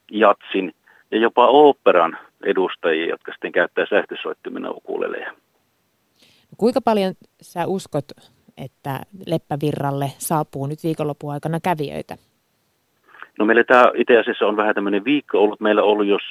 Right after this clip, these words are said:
Speaker 1: sairaaloissa ollaan käyty ja kouluilla opettamassa ja, ää, tämmönen esifestivaali, joka on jo tavoittanut satoja, satoja ihmisiä. Ja nyt meillä on tieto, että tää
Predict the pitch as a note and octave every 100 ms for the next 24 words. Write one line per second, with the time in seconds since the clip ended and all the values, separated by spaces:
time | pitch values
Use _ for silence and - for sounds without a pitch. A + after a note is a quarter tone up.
0 | - G2 G2+ G2+ F#2+ F2+ - D#2 F#2 F2+
1 | F2 F2+ F2 - F2 F2 _ - _ _
2 | _ _ A2+ A2+ A2+ G#2+ G#2+ G2 - -
3 | G2+ - F#2+ - F#2+ F#2 - F#2+ F#2 F2+
4 | F#2 _ _ _ - F2 - _ _ _
5 | _ - - G2 F#2+ G#2 A2 A2+ G2 F2+
6 | - F2 E2 E2 E2 - E2+ E2+ F2 E2+
7 | - - - - F#2+ F2 - F2 E2+ F2+
8 | - E2+ E2 - _ _ G2 G2 F#2 E2+
9 | F#2 F#2+ E2 F2 E2 - _ - - -
10 | - - F#2+ G#2 G#2 _ - G#2+ G#2+ A2
11 | A#2+ A2 G2+ F#2+ - F#2+ _ - - G#2
12 | F#2 F#2